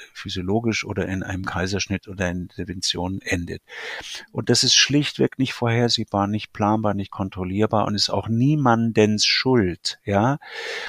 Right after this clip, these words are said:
Und es ist auch kein Versagen der Mutter und oft auch nicht Versagen der Geburtshelfer, sondern das muss man dann irgendwann mal, wenn all das gecheckt und ge-, geprüft ist,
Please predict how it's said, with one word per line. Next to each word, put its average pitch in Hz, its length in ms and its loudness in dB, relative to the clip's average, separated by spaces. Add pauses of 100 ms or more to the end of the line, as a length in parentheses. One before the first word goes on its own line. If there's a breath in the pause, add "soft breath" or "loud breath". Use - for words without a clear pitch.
(240 loud breath)
Und 123 200 2
es 120 120 2
ist 127 140 4
auch 113 160 4
kein 120 220 4
Versagen 107 580 4
der 101 140 4
Mutter 139 380 4
und - 260 -2
oft - 240 2
auch 110 120 2
nicht 113 200 -4
Versagen 104 440 4
der 101 100 0
Geburtshelfer, 92 720 -6
sondern 101 240 -4
das - 120 -2
muss 123 280 0
man 120 200 0
dann 107 320 0
irgendwann 113 540 -2
mal, 98 180 2
wenn 95 260 -2
all 135 280 4
das 131 220 2
gecheckt - 440 -4
und 104 100 -4
ge-, 101 160 -6
geprüft - 340 -6
ist, 98 200 -4